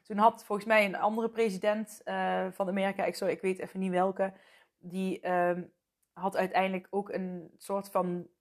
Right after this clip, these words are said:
blad uitgegeven. En daar had hij ook over die badkuip in verteld. En toen had iemand anders gezegd: Ja, maar het is niet waar. Toen hebben ze daar ook weer een interview van uitgeschreven. En tegen hem verteld dat het een nepverhaal was, een hoax. En, eh,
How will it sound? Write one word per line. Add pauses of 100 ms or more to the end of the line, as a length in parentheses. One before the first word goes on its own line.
(200)
blad
uitgegeven.
En
daar
had
hij
ook
over
die
badkuip
in
verteld.
En (560)
toen
had
iemand
anders
gezegd:
Ja,
maar
het
is
niet
waar.
Toen
hebben
ze
daar
ook
weer
een
interview
van (160)
uitgeschreven. (360)
En
tegen
hem
verteld
dat
het (420)
een
nepverhaal
was,
een
hoax.
En,
eh,